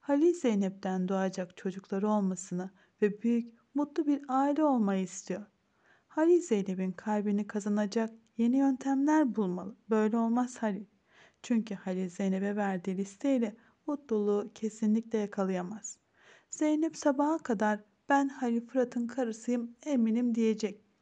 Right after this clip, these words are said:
Ama Zeynep'in diliyle kalbi aynı şeyleri söyleyemeyecek.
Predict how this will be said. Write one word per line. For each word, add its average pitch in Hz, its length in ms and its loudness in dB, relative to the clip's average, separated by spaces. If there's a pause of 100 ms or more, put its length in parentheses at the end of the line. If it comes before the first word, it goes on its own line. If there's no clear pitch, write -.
(340)
Ama 196 220 2
Zeynep'in 180 640 -4
diliyle 196 580 0
kalbi 220 540 -2 (300)
aynı 220 280 -2
şeyleri 214 500 -2
söyleyemeyecek. 233 960 0